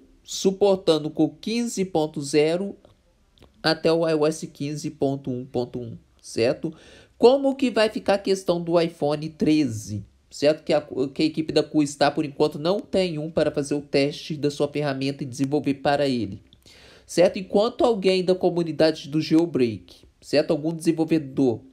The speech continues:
não doar esse iPhone treze aí ou disponibilizar um iPhone treze pra equipe da Custar pra estar desenvolvendo sua ferramenta, esse aparelho, por enquanto, é o único que está por fora aí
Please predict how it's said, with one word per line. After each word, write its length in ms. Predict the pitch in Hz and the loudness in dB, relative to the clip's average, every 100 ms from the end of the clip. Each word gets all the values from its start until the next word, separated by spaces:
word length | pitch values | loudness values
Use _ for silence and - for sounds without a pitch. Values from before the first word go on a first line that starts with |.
| _ | _
não 400 | 143 151 214 285 | -6 0 0 2
doar 320 | 226 214 170 | 2 4 4
esse 220 | 165 170 151 | 2 0 -2
iPhone 340 | 143 139 135 | -2 -4 -2
treze 460 | 127 135 143 135 120 | -2 0 2 2 0
aí 320 | 107 139 - - _ - _ - | -2 -4 -10 -18 _ -20 _ 2
ou 180 | 160 185 | 6 6
disponibilizar 920 | 156 156 - 160 147 135 147 139 143 | 4 -4 0 0 0 -2 0 2 2
um 100 | 147 | 0
iPhone 380 | 139 139 135 127 | -4 -2 -4 -4
treze 400 | 139 131 131 131 | 0 2 2 -2
pra 160 | 127 | 0
equipe 340 | 123 120 113 120 | 0 0 -6 -2
da 100 | 123 | -2
Custar 540 | - 120 - 139 135 | -2 -8 -2 0 0
pra 160 | 131 117 | 0 -2
estar 300 | 117 - 131 | -2 0 0
desenvolvendo 580 | 113 120 120 123 117 113 | 0 -2 -2 -2 -4 -4
sua 140 | 120 | -6
ferramenta, 760 | 113 127 120 139 180 185 113 - - | -4 -4 -4 -4 -4 -4 -10 -10 0
esse 280 | 156 180 160 | 2 2 -2
aparelho, 540 | 160 147 143 143 156 - _ _ _ - - | 0 0 0 -2 -6 -10 _ _ _ -20 0
por 160 | 185 | 0
enquanto, 640 | 190 185 151 151 156 175 - | 0 -2 0 0 -2 -6 -2
é 120 | 165 | 0
o 40 | |
único 460 | 160 151 160 160 156 | 0 0 -2 -2 -8
que 140 | - | -4
está 280 | 143 139 - | -6 -2 0
por 220 | 139 147 | 0 -2
fora 400 | 139 - 127 127 | -8 0 2 2
aí 260 | 131 120 120 | 2 -2 -4